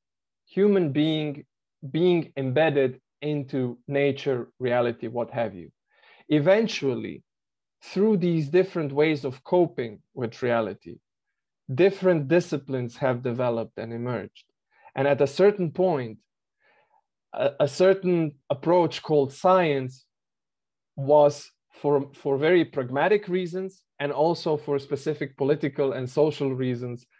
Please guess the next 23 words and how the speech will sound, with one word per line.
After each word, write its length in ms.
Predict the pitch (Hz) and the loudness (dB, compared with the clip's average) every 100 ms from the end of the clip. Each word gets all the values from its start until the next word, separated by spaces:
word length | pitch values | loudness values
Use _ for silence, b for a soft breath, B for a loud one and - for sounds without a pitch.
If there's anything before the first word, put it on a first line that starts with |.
| _ | _
separated 720 | - 139 131 156 143 139 131 | -2 0 2 2 4 4 0
from 180 | 143 127 | -2 -6
philosophy. 720 | 131 131 131 123 120 127 123 B - | -2 0 0 -2 -6 -6 -6 B -4
And 120 | 131 | 0
then 160 | 147 139 | 2 4
within 280 | 139 180 | 4 2
science, 600 | 160 - 143 143 139 131 - _ _ _ - | 0 0 0 2 -2 -6 -12 _ _ _ -2
you 140 | 143 | 2
know, 140 | 139 131 | 4 4
you 160 | 135 | 4
got 240 | 135 139 135 | 4 4 4
these 200 | 131 127 | 0 -2
new 280 | 160 160 - | 0 -2 -4
subdisciplines 760 | - 151 131 135 131 131 131 127 | -2 0 0 -2 -6 -10 -10 -10
and 100 | 123 | -4
so 160 | 139 | -2
on 100 | 135 | 0
and 120 | 123 120 | -2 -4
so 140 | 131 | -6
forth. 240 | 127 113 - b b | -6 -10 -10 b b
The 80 | 160 | -4
problem 440 | 147 233 202 147 120 | 2 2 4 2 0
is 240 | 117 | -4